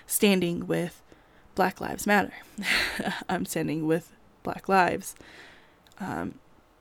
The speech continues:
because obviously a life is not worth the same amount as a building. People should know this. People with humanity should know this.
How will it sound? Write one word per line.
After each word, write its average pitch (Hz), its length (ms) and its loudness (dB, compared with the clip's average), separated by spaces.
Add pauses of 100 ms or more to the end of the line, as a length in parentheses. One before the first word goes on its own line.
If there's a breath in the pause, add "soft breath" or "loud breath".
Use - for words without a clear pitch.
(640)
because 185 640 -2 (260 soft breath)
obviously 190 480 -2
a 196 80 4
life 190 380 4
is 208 140 -4
not 180 240 0 (120)
worth 170 420 0 (1900 soft breath)
the 214 120 6
same 185 360 2
amount 160 420 0
as 170 120 -4
a - 40 -6
building. 165 520 2 (300 loud breath)
People 214 280 -4
should 196 240 -2
know 185 220 0
this. 190 340 0 (140)
People 247 260 -2
with 254 140 2
humanity 190 500 2
should - 180 -2
know 190 240 2
this. - 380 -6